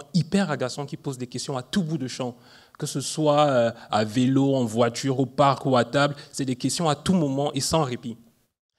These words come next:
Eh bien, quand j'étais plus jeune, j'étais cet enfant. Et mes parents, j'avoue, très souvent agacés, m'ont poussé à apprendre à chercher les réponses de moi-même. C'est donc cette curiosité insatiable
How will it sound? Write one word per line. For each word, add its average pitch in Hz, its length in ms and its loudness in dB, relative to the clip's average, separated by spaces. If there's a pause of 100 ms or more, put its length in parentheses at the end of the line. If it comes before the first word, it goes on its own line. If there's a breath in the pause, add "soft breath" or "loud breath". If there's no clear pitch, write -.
(260 soft breath)
Eh - 80 -6
bien, 175 140 2
quand 240 140 4
j'étais 180 220 2
plus 170 180 -2
jeune, 160 260 -2 (320)
j'étais 139 240 -8
cet 135 240 -6
enfant. 110 320 -6 (720 loud breath)
Et - 80 -4
mes 147 120 2
parents, 170 420 4
j'avoue, 147 460 0 (340)
très - 160 2
souvent 160 260 2
agacés, 135 580 0 (320 soft breath)
m'ont 170 140 -2
poussé - 260 -2
à 170 100 6
apprendre 151 320 2
à 127 40 2
chercher 127 300 -4
les 127 80 2
réponses 127 400 -2
de 113 160 -2
moi-même. 113 420 0 (680 loud breath)
C'est 165 120 0
donc 196 160 0
cette 240 160 0
curiosité 165 460 2
insatiable 139 720 2